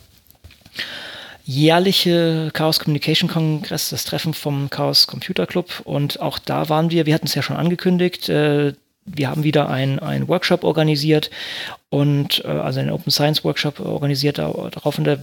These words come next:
ist auch sehr gut angekommen, waren auch sehr viele interessante Leute dabei, auch Leute so von der, äh, Free Software Foundation und sowas, äh,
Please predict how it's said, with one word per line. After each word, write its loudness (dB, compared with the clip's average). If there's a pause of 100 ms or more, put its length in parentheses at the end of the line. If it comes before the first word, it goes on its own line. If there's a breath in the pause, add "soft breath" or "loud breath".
(100)
ist 0
auch -2
sehr 6
gut 4
angekommen, 2
waren 2
auch 0
sehr 2
viele 0
interessante -2
Leute 4
dabei, 0
auch -6
Leute 0
so 0
von -2
der, 0
äh, 0
Free 0
Software 0
Foundation 0
und 0
sowas, 0
äh, -2